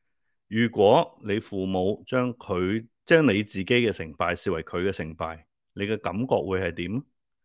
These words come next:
你嘅感覺係，你除咗要為自己嘅成敗負責，你仲要為佢嘅感覺負責，係雙重嘅壓力。其實調返轉，呢個就係叫同理心啦。你對你嘅子女都一樣。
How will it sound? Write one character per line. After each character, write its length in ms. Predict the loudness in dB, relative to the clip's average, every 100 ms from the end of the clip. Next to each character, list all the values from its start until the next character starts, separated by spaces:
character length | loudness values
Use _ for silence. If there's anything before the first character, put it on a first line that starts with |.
| _ _ _ -10
你 80 |
嘅 140 | -6 -4
感 200 | -2 -2
覺 160 | -2
係， 360 | -2 -2 -8 -10 _ _ _ _ _ _ -2
你 140 | -2
除 240 | -2 0
咗 200 | 0 2
要 120 | 2 2
為 180 | 0
自 220 | -2 -6 -6
己 120 | -2
嘅 300 | 4 4 4
成 200 | 0 -4
敗 160 | -6 -6
負 200 | -10 -8
責， 180 | -4
你 80 | -4
仲 180 | -4 -4
要 80 | -2
為 140 | -4 -6
佢 400 | -12 -8 -4 0
嘅 100 | -2
感 160 | -4
覺 200 | -4 -2
負 280 | -4 -8 -14
責， 180 | -12 -12 _ _ _ _ _ _ -12
係 80 |
雙 340 | -8 0 2 2
重 200 | -4 -8
嘅 120 | -6
壓 140 | -6 -8
力。 160 | -12 -14 _ _ _ _ _ _ _ _ _ _ _ _
其 80 | -4
實 60 |
調 160 | -2 -2
返 220 | 0 0
轉， 300 | 0 -4 -4 -8
呢 100 | -6
個 100 | -2
就 120 | -2 -4
係 60 |
叫 180 | -4 -6
同 280 | -6 -10 -8
理 140 | -6
心 280 | -2 0 0
啦。 140 | -2 -8 _ _ _ _ _ _ _ -4
你 100 | -2
對 160 | 4 6
你 60 |
嘅 140 | 6 2
子 180 | 0 0
女 220 | 0 0
都 100 | 0
一 60 |
樣。 380 | -2 -4 -10 -12